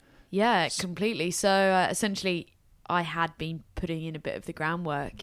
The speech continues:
Speaker 1: and, yeah, there was six weeks to go. So it was a case of keeping the training going.
Speaker 2: That was how long your training was,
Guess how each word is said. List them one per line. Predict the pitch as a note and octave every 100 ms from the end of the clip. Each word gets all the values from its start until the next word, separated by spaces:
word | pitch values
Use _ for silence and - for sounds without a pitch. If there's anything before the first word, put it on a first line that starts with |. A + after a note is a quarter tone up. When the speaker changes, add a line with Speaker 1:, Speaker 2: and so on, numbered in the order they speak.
| -
Speaker 1:
and, | D#3 D3 D3 C#3+ C#3+ - - - - - _
yeah, | F3 D#3+
there | D3 C#3+
was | D#3+
six | - - - - F#3 - -
weeks | F3 - - - - - - - - - _ -
to | -
go. | F#3 F3 A3+ C#4+ -
So | - F#3
it | E3 B2+
was | F3+ F3
a | F3
case | G3+ F3 E3 F3
of | E3 - - - - -
keeping | - F#3 G3+ F#3 F3 E3 - _ _ _ _
the | -
training | F3+ F3+ E3+ D#3+ D3+
going. | D#3 D3 D3+ A#3+ C#4
Speaker 2:
That | C#3
was | C3+ C3
how | C3
long | B2 A#2
your | G#2
training | A#2 A2 G#2
was, | F#2+ -